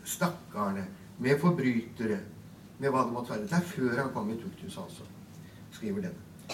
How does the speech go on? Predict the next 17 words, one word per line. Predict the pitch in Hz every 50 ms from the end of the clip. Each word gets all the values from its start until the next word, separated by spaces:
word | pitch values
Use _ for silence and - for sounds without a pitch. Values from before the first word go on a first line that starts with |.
| - - - - -
Den | 151 165
neste | 185 214 202 - - 180
boken | 160 156 160 151 151 208 214 190
heter | 170 147 - 180
Dobbeltgjengeren, | - 135 120 107 113 113 - 143 131 131 175 214 226 - - - - - - - 403 -
og | - -
handler | - - - 143 175 165 143 110 135 139 131
nettopp | 113 - 151 - - -
om | 120 120 143 135
det. | 139 175 233 - - - - - - - - - - - - - - - -
Han | 165 151 151 160
handler | 175 180 170 -
om | 123 139
et | 143
menneske | 160 165 151 110 - - - - 143 147
som, | - 139 135 131 131 - - - - - -
eh, | 131 127 127 123